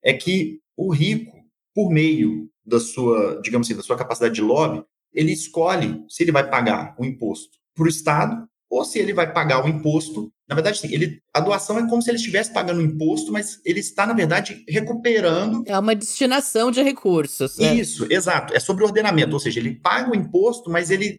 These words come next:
Speaker 1: pede em troca o direito de ordenar o, o imposto para atividades de interesse mais alinhados aos seus próprios interesses.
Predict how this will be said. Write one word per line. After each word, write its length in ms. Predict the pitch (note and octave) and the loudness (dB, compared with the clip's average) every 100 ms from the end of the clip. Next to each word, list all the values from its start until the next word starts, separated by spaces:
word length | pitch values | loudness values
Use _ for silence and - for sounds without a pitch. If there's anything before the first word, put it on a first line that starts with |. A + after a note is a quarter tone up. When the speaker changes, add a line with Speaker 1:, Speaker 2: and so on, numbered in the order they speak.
| _ | _
Speaker 1:
pede 400 | F#3 G3 A#3+ G#3 | 2 4 2 0
em 100 | G#3 | -4
troca 540 | - E3+ G#3 A3+ A3+ - _ | -2 0 0 0 -4 -8 _
o 100 | F#3+ | -4
direito 560 | D#3+ F#3+ F3+ B3 B3+ | -2 0 2 0 -4
de 320 | F#3 G3 A3+ - | -6 -4 -4 0
ordenar 720 | G#3 A#3 A3+ F#3+ F#3 B3 G#3 - | 2 2 2 2 2 0 -2 -6
o, 380 | G#3+ A#3 - - _ | -2 -2 -4 -10 _
o 80 | G#3 | -4
imposto 640 | A3+ E3+ D#3 - - - | -2 0 0 0 -8 -4
para 240 | F#3 F#3 | 0 0
atividades 640 | A3 - A#3+ C#3 C#3 D#3+ - | -2 -4 -4 0 0 0 -6
de 140 | F#3 | -8
interesse 440 | G#3 D#3 D#3 D#3+ - _ - | -4 0 0 -2 -10 _ -2
mais 280 | E3 F3+ G#3+ | 0 2 2
alinhados 480 | A3+ F3 D3 F#3 | 2 2 2 0
aos 140 | G#3 G#3 | -4 -2
seus 160 | A3+ | -4
próprios 280 | - F#3 F#3 | -2 -4 -2
interesses. 480 | G#3+ A#3+ A#3 - - | -2 2 2 0 -6